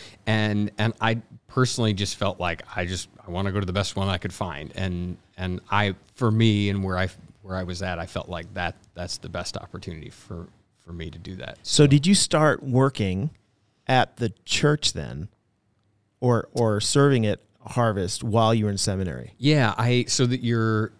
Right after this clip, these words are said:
Speaker 1: at the end of your time, uh, in seminary, um, you have to do an internship. And so I was looking for a year-long internship, uh, 'cause I was working, you know, Sarah and I were married a couple years, uh, there was, like, three years in at that point, and,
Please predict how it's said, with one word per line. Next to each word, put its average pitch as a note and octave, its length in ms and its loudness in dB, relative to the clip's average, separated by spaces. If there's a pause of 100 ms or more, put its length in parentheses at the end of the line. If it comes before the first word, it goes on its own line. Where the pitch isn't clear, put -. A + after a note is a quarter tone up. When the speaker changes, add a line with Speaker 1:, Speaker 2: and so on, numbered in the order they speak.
Speaker 1:
at G#2+ 200 -4
the B2 160 0
end C3 180 4
of B2+ 60 2
your B2 100 2
time, G#2+ 320 2 (220)
uh, F#2 320 -2
in G#2 140 -2
seminary, F#2+ 920 0
um, F2 520 -6 (100)
you G2 100 -4
have G#2 100 -2
to G2+ 60 -8
do G2 120 0
an F#2 100 0
internship. E2+ 580 -4 (240)
And F#2 260 -2
so F2+ 640 0
I F#2+ 340 2
was F#2 300 -4
looking G#2+ 260 0
for F2+ 180 -4
a F2 60 0
year-long G2 640 0
internship, F2+ 680 -2 (280)
uh, F2+ 80 -6
'cause A#2+ 160 -2
I B2 40 6
was A2+ 100 2
working, G#2+ 500 -4
you A2 100 -4
know, F2 160 -2
Sarah A2 260 0
and G#2 80 0
I G2 40 0
were F#2+ 120 -2
married F#2 340 -2
a F2 40 -6
couple F#2+ 260 -8
years, F2 640 -6
uh, F#2+ 120 -8
there E2+ 140 -12
was, E2+ 60 -10
like, F2 140 -8 (600)
three F#2+ 200 -2
years F2+ 240 -2
in F2+ 180 -2
at E2+ 100 -8
that F2+ 200 -4
point, F2+ 400 -4
and, E2+ 420 -4